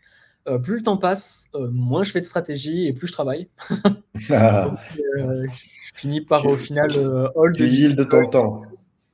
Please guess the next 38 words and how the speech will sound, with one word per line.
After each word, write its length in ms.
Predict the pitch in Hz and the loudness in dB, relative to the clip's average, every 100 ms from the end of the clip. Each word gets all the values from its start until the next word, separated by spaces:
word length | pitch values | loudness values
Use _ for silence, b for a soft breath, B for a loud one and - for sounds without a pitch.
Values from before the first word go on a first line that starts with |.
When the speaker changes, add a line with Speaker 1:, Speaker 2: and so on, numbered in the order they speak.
| - | -2
Speaker 1:
Ouais, 140 | 175 165 | 4 4
voilà, 160 | 156 | 4
je 120 | 143 | 2
yield 280 | 175 247 240 | 2 2 2
mon 180 | 214 185 | 0 -2
temps 360 | 180 170 220 294 b b b b - | -2 -2 -2 -6 b b b b -6
et, 160 | 151 147 | 0 2
euh, 120 | 143 | 2
mes 200 | 151 151 | 0 -2
assets, 300 | 147 175 180 | -2 -4 -6
je 140 | 160 151 | -8 -6
les 80 | |
garde 340 | 147 147 139 127 | 0 0 0 -6
précieusement 460 | - - 160 156 156 | -8 -8 -8 -6 -6
au 60 | |
chaud 180 | 147 165 | -4 -4
dans 140 | 147 | -4
une, 240 | 143 139 127 | -6 -6 -4
euh, 160 | 123 113 110 117 127 | -4 -6 -12 -16 -12
dans 100 | 135 | -10
une 180 | 139 | -8
ledger, 380 | 139 131 135 156 - _ _ | -8 -4 -4 -4 -6 _ _
principalement. 680 | - 127 - 131 127 123 - _ _ _ _ _ _ _ _ _ - | -20 -18 -10 -6 -4 -6 -8 _ _ _ _ _ _ _ _ _ -6
Euh, 180 | 127 127 | -2 0
principalement 520 | 123 156 - 160 156 | -2 -6 -4 -4 -2
Bitcoin, 400 | 147 131 151 151 | -6 -2 -2 -2
Ether 380 | 143 123 139 147 143 | -4 -4 -2 -2 -4
et, 200 | 117 117 | -6 -6
euh, 80 | 120 _ _ _ _ _ _ - | -12 _ _ _ _ _ _ -10
j'ai 140 | 147 | -4
une 100 | 160 | 0
aversion 340 | 165 160 - 160 | 0 0 -2 -2
au 20 | |
risque 320 | 190 190 143 | -2 -4 -8
qui 120 | 131 | -8
est 80 | 131 | -12
très 200 | - 190 | -6 -6
faible, 440 | 190 170 165 165 | 0 2 0 -2